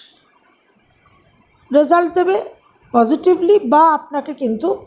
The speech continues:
নেগেটিভ রেজাল্ট দেবে। এটা কিন্তু এক্সট্রিম রেজাল্টের জায়গা, depending on your প্রারব্ধ। কুম্ভ লগ্ন, কুম্ভ রাশির তৃতীয়, সপ্তম, দশমভাবে পরাশর মতে দৃষ্টি, তৃতীয়, ষষ্ঠ, নবমভাবে জৈমিনী মতে দৃষ্টি, অর্থাৎ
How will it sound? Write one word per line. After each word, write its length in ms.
নেগেটিভ 460
রেজাল্ট 320
দেবে। 160
এটা 200
কিন্তু 220
এক্সট্রিম 580
রেজাল্টের 540
জায়গা, 340
depending 540
on 60
your 120
প্রারব্ধ। 440
কুম্ভ 220
লগ্ন, 340
কুম্ভ 260
রাশির 400
তৃতীয়, 340
সপ্তম, 480
দশমভাবে 640
পরাশর 400
মতে 240
দৃষ্টি, 440
তৃতীয়, 500
ষষ্ঠ, 380
নবমভাবে 640
জৈমিনী 500
মতে 160
দৃষ্টি, 400
অর্থাৎ 280